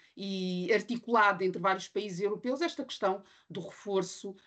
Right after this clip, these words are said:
eh, do, do, do serviço militar ou desta, desta, desta dimensão militar,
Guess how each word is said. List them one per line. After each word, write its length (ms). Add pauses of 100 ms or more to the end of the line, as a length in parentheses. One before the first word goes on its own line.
(140)
eh, 380
do, 580
do, 340
do 100
serviço 560
militar 520
ou 60
desta, 280
desta, 340
desta 220
dimensão 400
militar, 680